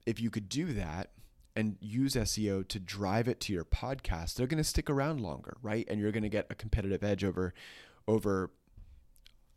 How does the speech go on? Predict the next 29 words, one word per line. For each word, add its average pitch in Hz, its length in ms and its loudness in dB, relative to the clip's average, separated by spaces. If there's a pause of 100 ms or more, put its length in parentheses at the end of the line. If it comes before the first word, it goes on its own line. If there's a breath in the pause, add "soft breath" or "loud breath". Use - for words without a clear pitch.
in, 107 240 2
in 107 80 2
my 107 160 4
example 101 380 2
of 92 100 -2
Fakely, 92 520 -2 (800 soft breath)
um, 98 440 0 (520)
if 110 200 -2
you've 110 180 0
got, 104 360 0
if 101 120 -6
they've 117 200 0
got 107 200 0 (180)
ten 117 200 4
thousand 107 340 2
uniques 101 320 0
a 101 60 -4
month 107 440 -2
and 104 200 -2
they 113 120 2
can 120 220 0
divert 104 480 -2 (880 loud breath)
five 92 240 0
hundred 98 280 0
or 98 120 2
a 90 60 -2
thousand 120 520 2
of 107 120 -2
them 92 200 -2